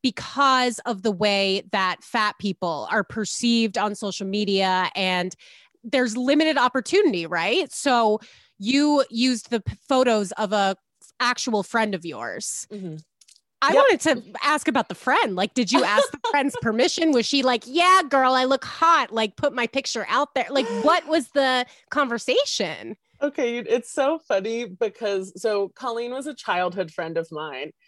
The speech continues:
Speaker 2: Before The Circle, I probably hadn't talked to her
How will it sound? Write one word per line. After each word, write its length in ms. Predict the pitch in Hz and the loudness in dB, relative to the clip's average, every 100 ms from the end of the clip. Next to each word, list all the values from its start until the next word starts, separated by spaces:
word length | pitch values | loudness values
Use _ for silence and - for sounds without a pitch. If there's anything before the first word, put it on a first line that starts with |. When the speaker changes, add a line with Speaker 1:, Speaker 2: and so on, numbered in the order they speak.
| _ _ _ _ | _ _ _ _
Speaker 2:
Before 340 | 233 220 233 220 | 0 2 2 2
The 120 | 262 | 0
Circle, 360 | - 294 294 285 | 0 -2 0 2
I 140 | 233 | 0
probably 400 | - 233 233 302 | -2 -6 -4 -4
hadn't 240 | 302 269 | -6 -10
talked 280 | 208 202 202 | -8 -8 -6
to 100 | 233 | -6
her 380 | 208 175 160 | -6 -4 -6